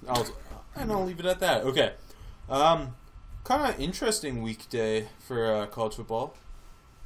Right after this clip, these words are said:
Uh, n-, not a lot of, uh, marquee games, but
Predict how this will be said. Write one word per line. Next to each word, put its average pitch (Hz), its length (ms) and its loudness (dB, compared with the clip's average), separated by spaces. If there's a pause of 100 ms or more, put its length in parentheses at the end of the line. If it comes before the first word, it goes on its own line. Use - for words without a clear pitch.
Uh, 107 880 -2 (500)
n-, 135 160 -10 (320)
not 240 200 2
a - 40 2
lot 175 180 2
of, 123 180 -6
uh, 104 520 0 (2000)
marquee 127 460 0
games, 120 340 -6 (140)
but 160 420 6